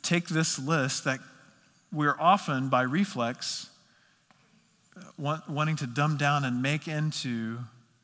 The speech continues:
a new meritocracy, or something that's so beyond our attainment that it's not even for this life, it's not even for us now? What do we do with it?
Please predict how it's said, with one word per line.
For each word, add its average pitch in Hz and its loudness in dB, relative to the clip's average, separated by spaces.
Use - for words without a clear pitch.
a 127 -2
new 135 0
meritocracy, 131 -4
or 143 2
something 165 0
that's 135 0
so 190 4
beyond 160 4
our 139 0
attainment 139 0
that 139 2
it's - 0
not 156 6
even 143 0
for 143 -2
this 147 0
life, 139 2
it's - -8
not 156 4
even 147 -2
for 131 -6
us 139 -2
now? 117 -4
What 165 4
do 147 -2
we 139 0
do 135 0
with 123 -6
it? 104 -14